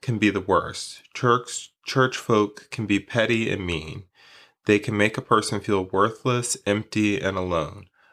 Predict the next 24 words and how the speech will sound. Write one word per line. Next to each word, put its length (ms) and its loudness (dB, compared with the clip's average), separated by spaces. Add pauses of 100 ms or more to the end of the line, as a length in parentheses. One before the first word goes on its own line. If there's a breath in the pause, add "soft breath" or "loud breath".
(160 soft breath)
all 240 4
in 140 2
Jesus' 600 -2
name. 400 -8 (600 soft breath)
They 140 4
were 200 2
always 420 4
shady 420 2
to 140 -8
my 180 2
mother. 580 -4 (480)
Lots 280 2
of 80 -2
folk 300 0
treated 360 0
her 220 2
like 200 0
she 160 -4
was 160 -8
stupid 560 0
because 300 -4
of 120 -10
her 120 -2
disability. 840 -2